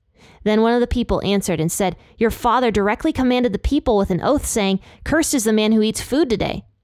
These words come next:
So the people were faint. Then Jonathan said, "My father has troubled the land. Please look at how my eyes have brightened, because I tasted a little of this honey. How much more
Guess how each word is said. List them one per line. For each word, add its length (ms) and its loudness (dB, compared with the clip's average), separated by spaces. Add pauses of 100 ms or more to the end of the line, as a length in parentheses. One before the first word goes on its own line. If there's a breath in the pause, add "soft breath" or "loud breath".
(160)
So 140 -4
the 100 -2
people 320 -4
were 120 -4
faint. 540 -4 (720 soft breath)
Then 240 0
Jonathan 440 2
said, 340 -2 (240 soft breath)
"My 200 2
father 260 0
has 160 -2
troubled 380 0
the 80 2
land. 400 -2 (380)
Please 300 0
look 120 0
at 80 -2
how 140 0
my 240 0
eyes 340 -2
have 160 -4
brightened, 420 -2 (180 soft breath)
because 240 0
I 100 0
tasted 420 -2
a 60 0
little 280 0
of 80 -2
this 160 -4
honey. 320 -2 (600 loud breath)
How 180 0
much 200 -2
more 380 2